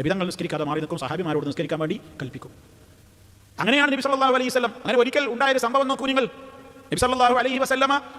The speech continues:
ഒരാൾക്ക് വേണ്ടി നിസ്കരിക്കാതെ മാറി നിന്നു. അയാൾ രണ്ട് ദീനാറാണ് അയാൾക്ക് കടം. രണ്ട് ദീനാർ,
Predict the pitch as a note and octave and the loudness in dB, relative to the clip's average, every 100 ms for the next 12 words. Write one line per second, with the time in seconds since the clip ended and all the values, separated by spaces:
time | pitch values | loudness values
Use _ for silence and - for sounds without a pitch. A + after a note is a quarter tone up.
0 | - G#3+ D4 C4+ C4 A#3+ D4 C#4+ C4 C4 | -2 0 2 0 0 -2 -2 0 2 2
1 | B3+ D4 C#4 A3+ - - D#3+ C#4+ A3+ B3 | 2 2 0 -2 -4 -2 0 2 2 0
2 | C#4 C4 C#4+ D4 C#4+ C#4 C4+ C4 C4+ C4 | 0 2 4 6 6 4 2 0 -2 -2
3 | - - - - - - F3 F#3+ A3+ A3 | -12 -18 -20 -20 -20 -6 -2 0 0 0
4 | A#3 A3+ A#3 | 2 4 2